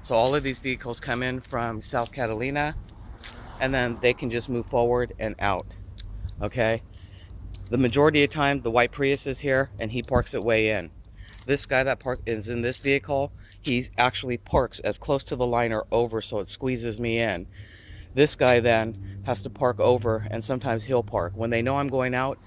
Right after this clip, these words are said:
they'll squeeze the vehicle in. The guy in the Prius here will then come up,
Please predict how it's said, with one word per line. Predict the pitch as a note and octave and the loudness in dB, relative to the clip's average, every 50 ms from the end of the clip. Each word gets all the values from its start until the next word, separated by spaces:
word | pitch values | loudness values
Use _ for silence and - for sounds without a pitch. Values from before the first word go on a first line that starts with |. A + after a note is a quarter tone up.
| - - - - | -18 -14 -8 -4
they'll | G#2+ G#2+ | -4 -2
squeeze | F#2 - - - C#3 C3+ B2+ B2 - | -2 -4 -4 -4 -2 -2 -2 -2 -4
the | - A#2+ | -6 -6
vehicle | G2+ B2 B2 A#2+ G#2+ F#2 D3 B2 A2+ A#2 | -2 0 2 2 0 0 -2 -2 0 0
in. | B2+ C3+ C3 C#3 - - - - - - | 0 0 0 -2 -6 -12 -20 -14 -8 -4
The | A2 | 0
guy | G#2+ A#2+ A#2+ B2 | 2 4 4 4
in | B2 A2+ | 4 2
the | G#2 | -2
Prius | - - D3 B2 B2 A#2+ - - | -4 -2 0 0 0 0 0 0
here | - C#3 C3+ C#3 D#3 E3+ - - - - - - - - - - - - - - - - - - - - - | 0 0 0 0 0 -2 -8 -16 -20 -20 -20 -20 -20 -20 -20 -20 -20 -20 -20 -20 -20 -20 -20 -20 -20 -14 -4
will | D3 C3 B2+ B2 A2+ G#2+ A2+ - - - - - - - - - - - - - - | 2 4 4 6 4 4 0 -4 -12 -20 -20 -20 -20 -20 -20 -20 -18 -16 -14 -8 -2
then | A#2+ C3 B2+ B2 A#2+ A2+ - - - - - - - - - - - | 0 2 2 2 0 -4 -8 -14 -20 -20 -20 -20 -20 -20 -20 -18 -8
come | - - C#3+ C3 | -2 0 2 2
up, | A#2 G2 - - | 2 2 0 -2